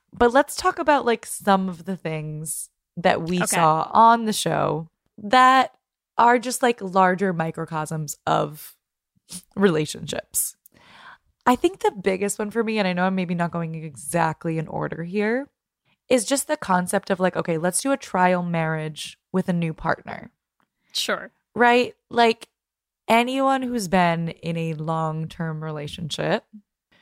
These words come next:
Speaker 1: should understand, and I feel like people don't. I feel like people still don't understand this concept of, like, if I meet someone new that I'm attracted to,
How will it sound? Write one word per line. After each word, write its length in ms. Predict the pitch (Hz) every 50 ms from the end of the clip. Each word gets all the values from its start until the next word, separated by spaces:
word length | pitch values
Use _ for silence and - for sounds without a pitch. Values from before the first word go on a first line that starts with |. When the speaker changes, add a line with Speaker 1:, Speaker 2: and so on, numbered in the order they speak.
| _ _ -
Speaker 1:
should 420 | - - - - - 247 240 240 - _ _ _ _ _ _ _ _ _ -
understand, 960 | 190 190 202 226 240 247 240 254 254 233 - - - 202 185 180 175 175 175 190
and 120 | 202 220
I 80 | 226 226
feel 180 | - - 254 269
like 120 | 277 -
people 260 | - 294 - 294 269
don't. 460 | 180 - - 202 208 208 175 - - _ _ - -
I 80 | 208
feel 140 | - 247 262
like 120 | 277 269
people 240 | - 269 - 285 285
still 400 | - - - - - 220 208 214 -
don't 220 | 240 226 220 -
understand 560 | 190 196 190 196 - - - 185 180 170 170
this 140 | 165 - -
concept 600 | - 175 165 165 - - - - - _ - - _ -
of, 140 | 185 185 170
like, 300 | 185 175 170 - - _ _ _ _ _ _ _ _ _ _ _ _ _ _ _ _ -
if 160 | 240 233 - - -
I 380 | 190 190 214 262 311 339 330 _ _ _ _ _ _ _ _ _ _ -
meet 320 | 165 165 175 208 226 - -
someone 320 | - 247 226 226 214 196
new 180 | 185 180 180 180
that 160 | 175 175 175
I'm 100 | 170 170
attracted 460 | 180 - - 165 160 - - 165 180 -
to, 220 | - - -